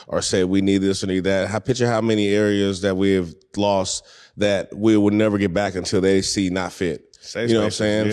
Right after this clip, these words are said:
Speaker 1: So it's just kinda, like, tougher here because of having to spread the word to everybody and not in the same accord. And then, you know, we have so many transplant-, transplants and they heavy and call that. Well, what you are,
Speaker 2: Well,
Speaker 1: buddy.
Speaker 2: they are.
Speaker 1: You know
Speaker 2: You're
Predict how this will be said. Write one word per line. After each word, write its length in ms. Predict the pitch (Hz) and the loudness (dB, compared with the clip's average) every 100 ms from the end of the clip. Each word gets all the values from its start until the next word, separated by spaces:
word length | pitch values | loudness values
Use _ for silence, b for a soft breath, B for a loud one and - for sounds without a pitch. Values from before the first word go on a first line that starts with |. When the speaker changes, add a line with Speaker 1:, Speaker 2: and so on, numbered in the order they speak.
| 110 | 0
Speaker 1:
So 320 | 107 92 - B B | 0 0 -4 B B
it's 200 | 101 113 | -2 0
just 200 | 117 107 | 0 -2
kinda, 280 | - 120 117 | -2 -2 0
like, 460 | 104 101 95 78 - _ - - | 2 0 -2 -4 -16 _ -10 -2
tougher 360 | 127 123 107 | 0 0 0
here 220 | 107 110 | 2 2
because 480 | 95 95 117 107 98 | 0 -2 0 2 2
of 280 | 98 92 92 B B B B | 2 2 0 B B B B
having 220 | 113 104 | -2 -2
to 60 | 90 | -4
spread 360 | - 113 104 | -4 0 0
the 60 | 92 | 0
word 260 | 101 104 | 0 0
to 120 | 98 104 | 0 0
everybody 500 | 95 90 95 92 90 | 2 0 0 0 -2
and 80 | 92 | -2
not 140 | 104 | -2
in 80 | 98 | -2
the 80 | 95 | -4
same 200 | 104 95 | -4 -4
accord. 360 | - 104 92 | -2 0 2
And 100 | 87 | 0
then, 360 | 98 98 92 82 - - | 0 0 -2 -8 -18 -12
you 140 | 107 | -6
know, 100 | 110 | -2
we 120 | 117 | 0
have 160 | 120 101 | 0 -2
so 100 | 113 | -6
many 140 | 104 | -6
transplant-, 560 | 87 107 113 101 90 - | -6 -6 -6 -6 -8 -8
transplants 500 | - 120 107 101 87 | -6 -6 -4 -6 -6
and 100 | 95 | -6
they 60 | 110 | -4
heavy 240 | 101 87 | -4 -4
and 100 | 80 | -8
call 200 | 87 82 | -6 -6
that. 240 | 71 67 _ b b | -6 -10 _ b b
Well, 200 | 254 202 | 2 2
what 140 | 180 | 2
you 120 | 170 170 | 2 2
are, 60 | 131 | 4
Speaker 2:
Well, 140 | 113 | 2
Speaker 1:
buddy. 60 | 110 127 | 2 2
Speaker 2:
they 40 | |
are. 280 | 113 104 104 | 2 2 0
Speaker 1:
You 120 | 120 | 2
know 120 | 127 | 2
Speaker 2:
You're 60 | 127 | 2